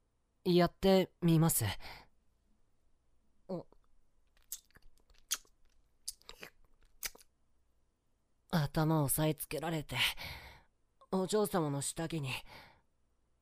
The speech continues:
おまんこに頭突っ込んで、う、う、う、うん。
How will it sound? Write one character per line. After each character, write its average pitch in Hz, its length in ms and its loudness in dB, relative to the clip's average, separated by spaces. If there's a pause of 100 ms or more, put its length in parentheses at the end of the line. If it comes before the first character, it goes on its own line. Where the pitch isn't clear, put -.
(120)
お 202 160 -2
ま 240 180 6
ん 233 100 2
こ 202 100 0
に 156 140 -6 (220)
頭 196 380 0
突 - 180 -8
っ - 40 -20 (100)
込 180 160 -6
ん 165 100 -6
で、 147 100 -10 (1160)
う、 196 60 -4 (2750)
う、 175 60 -6 (1160)
う、 190 160 -8 (680)
う 185 60 -10
ん。 165 240 -6